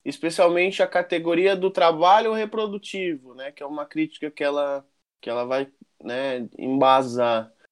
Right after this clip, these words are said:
Eu gostaria que tu fizesse, primeiramente, uma apresentação do que seria isso, né, e qual é a diferença a partir da, dessa crítica que ela faz, da diferença metodológica entre a forma, né, é,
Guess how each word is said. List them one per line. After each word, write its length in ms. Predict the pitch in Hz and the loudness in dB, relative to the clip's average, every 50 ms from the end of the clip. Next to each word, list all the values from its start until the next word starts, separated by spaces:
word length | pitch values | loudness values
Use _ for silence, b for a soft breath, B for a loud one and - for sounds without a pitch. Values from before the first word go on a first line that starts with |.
| _ _ - | _ _ -2
Eu 280 | - 147 156 156 165 | 2 4 4 4 4
gostaria 440 | 156 156 180 180 - 208 208 247 285 | 4 2 0 2 2 2 4 4 0
que 120 | 285 - - | 0 0 -4
tu 100 | 240 220 | -4 0
fizesse, 500 | - 214 190 185 185 180 180 180 - - | 0 0 4 6 6 6 6 4 -2 -6
primeiramente, 640 | _ 165 165 165 160 160 156 160 170 175 - - | _ 0 0 2 2 2 2 2 0 0 -2 0
uma 120 | 175 175 | 0 0
apresentação 840 | 170 170 165 160 151 160 156 156 170 156 151 - - 151 151 151 147 | 0 2 0 0 2 0 0 2 0 0 0 0 -2 -2 0 0 0
do 100 | 156 156 | -2 -2
que 140 | - - - | -4 -6 0
seria 400 | - 202 196 208 202 185 165 139 | 4 4 6 8 8 6 6 6
isso, 600 | 135 143 156 180 196 - - - 254 277 320 311 _ _ _ _ _ _ _ _ | 4 2 0 0 -2 -4 -4 -4 -2 -2 -2 -4 _ _ _ _ _ _ _ _
né, 380 | 127 127 135 143 165 190 214 - _ | -8 -4 -4 -4 -4 -4 -8 -10 _
e 200 | - 170 196 190 | -4 -2 -2 -2
qual 360 | 196 _ - 185 202 247 247 | -4 _ 4 6 6 6 6
é 140 | 226 220 226 | 6 6 4
a 60 | 226 | 4
diferença 800 | 214 202 226 208 - 226 202 196 202 196 190 175 165 - - - _ _ _ _ | 4 0 -6 -6 -4 -4 -4 -2 -2 -2 -2 -4 -6 -10 -18 -20 _ _ _ _
a 140 | _ - 135 | _ -6 -6
partir 640 | - - 156 151 156 156 - - 202 233 254 226 180 156 _ _ | -2 0 0 0 0 -4 -6 -6 -4 -4 -4 -6 -8 -12 _ _
da, 420 | 147 147 143 135 135 135 131 131 | -4 -2 -2 0 0 -2 -2 -2
dessa 500 | 127 127 131 143 160 185 - - - 208 | -4 0 4 6 6 6 4 2 -2 -4
crítica 440 | 185 - 175 170 160 160 - 165 160 | -4 -2 -4 -4 -4 -4 -6 -8 -4
que 60 | - 160 | 0 2
ela 160 | 185 196 190 | 2 2 0
faz, 480 | - - 180 190 208 220 214 190 165 | 0 0 2 2 4 4 2 0 0
da 80 | 165 165 | -2 -4
diferença 520 | 160 175 175 - 185 175 190 208 214 - | -4 -6 -6 -6 -4 -4 -4 -6 -6 -8
metodológica 800 | 202 196 196 190 185 170 165 170 165 160 165 180 190 196 190 - 180 | -6 -6 -6 -6 -4 -4 -4 -4 -2 0 2 2 2 2 0 -6 -10
entre 180 | 175 175 175 175 | -10 -4 -2 -2
a 80 | 170 | -2
forma, 720 | 170 - - - - 175 180 196 233 254 294 320 339 349 - _ _ _ _ _ _ _ | -2 -6 -16 -2 2 6 8 8 6 6 4 0 -4 -6 -12 _ _ _ _ _ _ _
né, 380 | 135 143 147 160 175 196 196 202 _ _ _ _ _ | -6 -4 -4 -2 -4 -6 -8 _ _ _ _ _ _
é, 200 | 147 151 156 151 | -8 -8 -8 -8